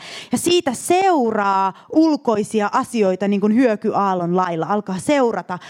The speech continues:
ulkoisia asioita. Se on niin kuin niin suuri voima, että se puskee syntiä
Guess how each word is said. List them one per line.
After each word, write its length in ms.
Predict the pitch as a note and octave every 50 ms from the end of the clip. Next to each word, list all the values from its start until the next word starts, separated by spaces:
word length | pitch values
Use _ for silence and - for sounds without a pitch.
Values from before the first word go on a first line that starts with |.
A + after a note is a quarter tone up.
| - - -
ulkoisia 600 | - D#4 D#4 D4 C4+ - A#3 G#3 G#3 - A3+ F#3
asioita. 300 | G#3+ B3 - B3 A3 G3
Se 80 | - C4
on 80 | C4 C4+
niin 100 | D4 C4
kuin 100 | D#4 D#4
niin 120 | E4+ F4
suuri 260 | F4+ E4+ D#4 D4+ B3+
voima, 320 | E4+ F#4 G4 F#4 D4+ B3+ A#3
että 100 | A3+ -
se 80 | - -
puskee 560 | F4 G4+ G#4 - - - - - A#3+ A#3 A#3
syntiä 680 | - - D#4+ D#4+ D4+ C#4 A#3+ G3+ - G#3 F3+ F3+ F3+